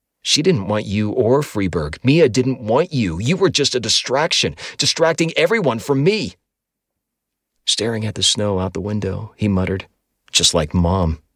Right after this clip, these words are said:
Everything else is always more important than me. Life has too many distractions. But not now. Not this time."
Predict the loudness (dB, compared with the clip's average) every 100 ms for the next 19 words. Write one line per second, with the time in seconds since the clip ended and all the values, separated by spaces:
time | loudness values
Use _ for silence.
0 | -4 0 2 2 2 0 -2 0 0 0
1 | 0 0 0 0 0 0 -2 -2 -4 -8
2 | -2 0 2 2 2 0 2 0 0 0
3 | 0 0 0 -2 -2 -4 -6 -14 -20 -14
4 | -8 -4 -2 0 0 0 0 -4 -8 _
5 | _ _ _ _ _ 0 2 2 0 0
6 | -2 -4